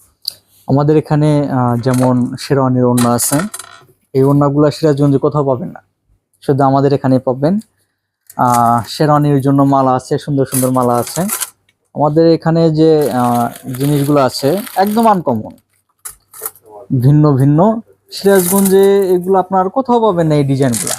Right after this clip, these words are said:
শুধু আমাদের এখানেই পাবেন। এগুলো হচ্ছে টোপর, আহ, শেরওয়ানির টোপর,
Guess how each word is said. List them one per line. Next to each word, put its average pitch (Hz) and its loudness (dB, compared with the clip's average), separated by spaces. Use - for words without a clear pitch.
শুধু 156 -2
আমাদের 165 2
এখানেই 151 0
পাবেন। 113 -6
এগুলো 160 2
হচ্ছে 160 -2
টোপর, 160 -2
আহ, 120 -2
শেরওয়ানির 135 0
টোপর, 139 -4